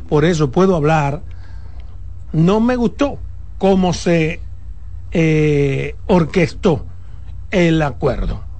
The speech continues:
el contrato. Sin embargo, ya está aprobado de manera legítima por las cámaras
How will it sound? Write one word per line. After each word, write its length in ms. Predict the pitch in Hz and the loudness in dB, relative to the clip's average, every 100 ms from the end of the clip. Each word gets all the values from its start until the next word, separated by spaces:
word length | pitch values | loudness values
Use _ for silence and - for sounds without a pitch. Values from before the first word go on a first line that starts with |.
| - | -6
el 160 | 196 151 | 0 2
contrato. 680 | 160 143 120 156 123 - - | 2 2 2 0 0 -6 -10
Sin 260 | - 214 196 | 0 4 4
embargo, 520 | 175 156 135 131 - - - - | 4 2 0 -2 -6 -12 -10 -4
ya 260 | 113 151 | 0 2
está 180 | 143 175 | 2 0
aprobado 560 | 160 185 180 170 170 - - - - - - | 2 2 2 2 0 -6 -10 -10 -12 -10 -2
de 160 | 143 139 | 2 2
manera 360 | 135 135 147 | 2 2 2
legítima 640 | 151 131 165 - 143 143 - - | 2 2 0 0 -2 -2 -6 -2
por 180 | - 135 | 0 2
las 160 | 131 - | 2 0
cámaras 640 | - 165 151 143 156 - | 2 2 4 2 -2 -4